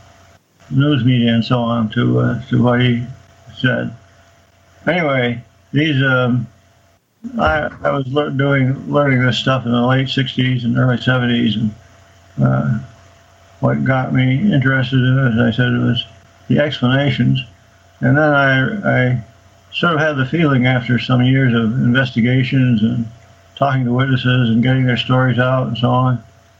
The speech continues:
that a U F O investigator, uh, is sort of like a,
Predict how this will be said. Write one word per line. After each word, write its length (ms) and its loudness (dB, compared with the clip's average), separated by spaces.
that 560 -2
a 80 -10
U 220 2
F 120 0
O 200 2
investigator, 920 0
uh, 340 0
is 100 -2
sort 160 2
of 60 2
like 180 0
a, 360 0